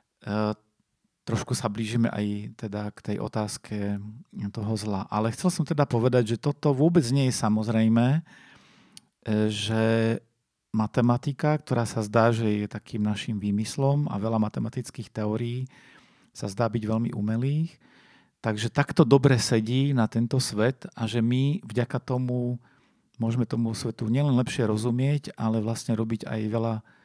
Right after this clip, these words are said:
predikcií a potom to využívať pre seba. Všetko, čo máme, až po techniku, ktorá tu je, tak je vďaka aj matematike. Samozrejme aj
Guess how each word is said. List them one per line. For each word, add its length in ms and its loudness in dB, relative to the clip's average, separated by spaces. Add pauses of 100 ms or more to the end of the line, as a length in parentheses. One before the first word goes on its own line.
(640)
predikcií 720 -2
a 100 -4
potom 300 -4
to 100 -2
využívať 540 0
pre 160 -2
seba. 480 0
Všetko, 320 -2
čo 160 -2
máme, 400 2
až 240 -6
po 160 -2
techniku, 480 -2
ktorá 320 -4
tu 160 -8
je, 240 -4 (580)
tak 140 -14
je 80 -8
vďaka 560 -4 (240)
aj 140 0 (200)
matematike. 840 -6
Samozrejme 420 4
aj 160 2